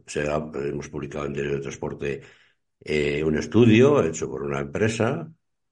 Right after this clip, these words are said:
seria, que ha hecho un estudio de mercado en, en Estados Unidos y, y en Europa,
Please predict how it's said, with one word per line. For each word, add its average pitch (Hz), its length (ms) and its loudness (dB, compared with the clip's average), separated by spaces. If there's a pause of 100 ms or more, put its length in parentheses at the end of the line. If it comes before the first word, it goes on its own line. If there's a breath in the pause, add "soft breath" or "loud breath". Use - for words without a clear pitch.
(120)
seria, - 680 0 (500)
que 76 120 -2
ha 69 40 2
hecho 71 140 -4
un 71 60 -2
estudio 73 300 0
de 71 80 0
mercado 82 580 2
en, 65 180 -4
en 58 540 -8
Estados 69 340 -4
Unidos 117 680 2
y, 58 680 -10
y 67 80 -8
en 69 80 -6
Europa, 120 640 0